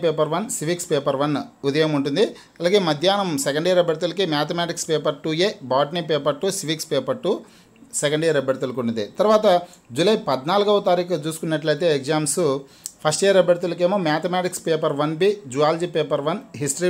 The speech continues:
పేపర్ వన్ ఉంటుంది. సెకండ్ ఇయర్ అభ్యర్థులకి మధ్యాహ్నం వచ్చేసి మ్యాథమెటిక్స్ పేపర్ టూ బి, జువాలజీ పేపర్ టూ, హిస్టరీ పేపర్ టూ ఎగ్జామ్స్ ఉంటాయి. అలాగే జూలై పదహైదవ తారీఖు వచ్చేసి ఫస్ట్ ఇయర్ అభ్యర్థులకేమో ఫిజిక్స్ పేపర్ వన్,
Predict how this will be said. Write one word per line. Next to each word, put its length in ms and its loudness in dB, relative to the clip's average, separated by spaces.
పేపర్ 300 0
వన్ 180 0
ఉంటుంది. 260 -4
సెకండ్ 300 2
ఇయర్ 120 4
అభ్యర్థులకి 540 0
మధ్యాహ్నం 400 2
వచ్చేసి 320 0
మ్యాథమెటిక్స్ 600 0
పేపర్ 280 0
టూ 80 0
బి, 80 6
జువాలజీ 340 2
పేపర్ 400 -2
టూ, 60 2
హిస్టరీ 280 -2
పేపర్ 280 -2
టూ 80 0
ఎగ్జామ్స్ 380 0
ఉంటాయి. 220 -4
అలాగే 240 6
జూలై 200 4
పదహైదవ 520 4
తారీఖు 260 2
వచ్చేసి 300 0
ఫస్ట్ 200 -2
ఇయర్ 160 2
అభ్యర్థులకేమో 640 0
ఫిజిక్స్ 360 -2
పేపర్ 320 2
వన్, 120 -2